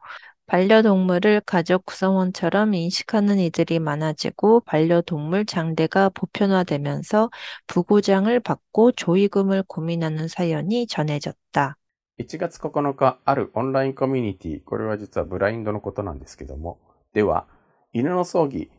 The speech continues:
Speaker 2: 懲役金いくら払うべきですかというタイトルで、勤め人Aさんが書いた文章がアップされた。最近、友人から犬の葬儀に来いと連絡を受け、葬儀場を訪れたAさんは、戸惑う状況に直面した。葬儀場の入り口に、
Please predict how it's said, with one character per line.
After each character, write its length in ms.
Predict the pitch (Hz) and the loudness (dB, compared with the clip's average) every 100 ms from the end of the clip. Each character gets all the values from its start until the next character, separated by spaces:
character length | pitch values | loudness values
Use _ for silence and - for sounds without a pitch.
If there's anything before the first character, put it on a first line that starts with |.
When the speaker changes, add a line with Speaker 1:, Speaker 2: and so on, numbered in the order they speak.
| _ | _
Speaker 2:
懲 240 | 156 160 | 0 0
役 80 | 160 | 2
金 160 | 147 143 | 2 2
い 40 | |
く 120 | 165 | 6
ら 120 | 151 107 | 6 6
払 200 | 110 117 | 4 2
う 40 | |
べ 100 | 123 | 0
き 120 | 120 | -2
で 80 | 92 | -8
す 100 | - | -4
か 120 | 104 | -4
と 80 | 101 | -2
い 40 | |
う 40 | 87 | -2
タ 140 | 110 | 0
イ 80 | 107 | -2
ト 100 | 87 | -4
ル 100 | 85 | -6
で、 140 | 80 | -8
勤 260 | 78 - 123 | -6 -2 0
め 80 | 127 | 0
人 240 | 123 120 | -2 -4
A 160 | 139 127 | -2 -4
さ 140 | 123 | -2
ん 40 | 98 | -4
が 120 | 85 | -2
書 80 | 101 | -4
い 60 | 92 | -4
た 100 | 85 | -6
文 200 | 90 90 | -8 -8
章 180 | 82 | -8
が 100 | 78 | -6
ア 40 | 76 | -6
ッ 20 | |
プ 140 | - | -8
さ 100 | - | -10
れ 80 | 78 | -8
た。 220 | 69 69 - | -6 -10 -8
最 240 | 127 143 | -6 -6
近、 260 | - 139 139 - _ | -4 -6 -6 -14 _
友 180 | 135 160 | -4 -4
人 240 | 160 151 | -2 -4
か 120 | 147 143 | 2 4
ら 220 | 139 - | 4 2
犬 180 | - 147 | -4 -2
の 120 | 165 | -2
葬 220 | 160 175 | 2 2
儀 100 | 139 | 2
に 120 | 107 95 | -2 -2
来 160 | 113 | -4
い 40 | 104 | -2
と 100 | - | -4
連 200 | 110 110 | -2 0
絡 260 | 110 - | -2 0
を 80 | 107 | 0
受 260 | 110 82 78 | 0 -4 -6
け、 40 | - | -10
葬 220 | - 127 135 | 0 2 2
儀 120 | 131 | 0
場 260 | 135 131 | 0 0
を 60 | 123 | 0
訪 240 | 123 117 | -2 -4
れ 80 | 117 | -4
た 140 | - - | -2 0
A 160 | 107 | 0
さ 160 | 107 95 | 0 -2
ん 80 | 80 | -4
は、 160 | 76 - _ _ | -6 -10 _ _
戸 120 | - | -4
惑 220 | 123 147 147 | 0 2 0
う 60 | |
状 160 | 107 98 | 0 -2
況 200 | 95 95 | -2 -4
に 80 | 92 | -4
直 260 | 95 - | -8 -8
面 200 | 92 87 | -8 -8
し 80 | 87 | -8
た。 200 | 80 - _ | -8 -8 _
葬 240 | _ 131 151 | _ 0 0
儀 100 | 147 | -2
場 160 | 147 | -2
の 120 | 139 127 | -2 -2
入 160 | 127 | -2
り 80 | 123 | -4
口 140 | 123 | -4
に、 200 | 117 113 | -6 -8